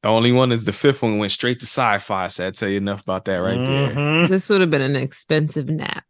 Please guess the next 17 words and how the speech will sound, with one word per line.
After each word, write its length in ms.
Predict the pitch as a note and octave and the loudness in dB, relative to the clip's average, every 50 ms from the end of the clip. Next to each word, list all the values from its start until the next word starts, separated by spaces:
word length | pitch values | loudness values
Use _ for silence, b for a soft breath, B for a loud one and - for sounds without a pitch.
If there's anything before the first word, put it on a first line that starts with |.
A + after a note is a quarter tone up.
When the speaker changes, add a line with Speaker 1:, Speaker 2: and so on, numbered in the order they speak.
| _ - _ | _ -8 _
Speaker 2:
Coming 320 | C#3+ C#3+ D3+ D3+ D3+ D3+ C#3 | 0 2 2 2 2 2 4
later 280 | B2+ C3+ D3+ E3 E3 D#3 | 4 4 6 4 4 4
this 220 | D#3 D#3 D3+ - | 2 0 0 0
month. 320 | B2 A2 G#2 G2+ G#2 G#2 _ b b b b b b _ _ _ | -2 -4 -4 -6 -10 -14 _ b b b b b b _ _ _
Looking 220 | G2+ G2+ A#2 E3+ E2+ | -4 -2 0 2 2
Speaker 1:
Yeah, 100 | - - - | 2 2 2
I'm 60 | B2+ | 2
Speaker 2:
forward 120 | A#2 A2+ | 2 2
Speaker 1:
s-, 40 | G#2 | 0
Speaker 2:
to 140 | G2+ G2 G2 | -2 -4 -6
it. 140 | G2 G2+ - _ - | -10 -12 -12 _ -4
Speaker 1:
sorry 440 | - - - G#2+ G#2+ A2 A2+ A2+ | -4 0 2 4 6 6 6 6
to 80 | A2 G#2+ | 4 4
hear 240 | A2 A2 G#2 G#2 F#2+ | 4 4 4 2 2
that. 720 | F#2+ F2 E2+ E2+ D#2 D2 E2+ F2 E2+ - - _ - - - _ _ _ _ | 2 0 0 -2 -4 -8 -12 -14 -16 -16 0 _ 2 2 2 _ _ _ _
<laughs> 140 | G2+ G2+ A2 | -4 0 2
Speaker 2:
Yeah. 260 | A2+ A2+ A2+ A2+ - | 2 4 4 4 2